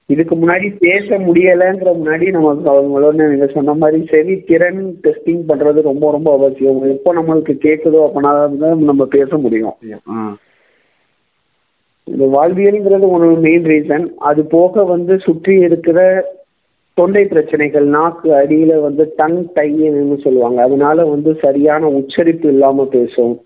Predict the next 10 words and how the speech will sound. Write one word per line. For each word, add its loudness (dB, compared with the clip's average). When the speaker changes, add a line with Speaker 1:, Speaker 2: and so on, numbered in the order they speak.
Speaker 2:
ம். -16
Speaker 1:
அதே 2
நேரம் 0
இது 4
ஒரு 2
ம-, 0
முக்கியமான 0
காரணமா -2
இருக்கலாம். -8
Speaker 2:
ம். -2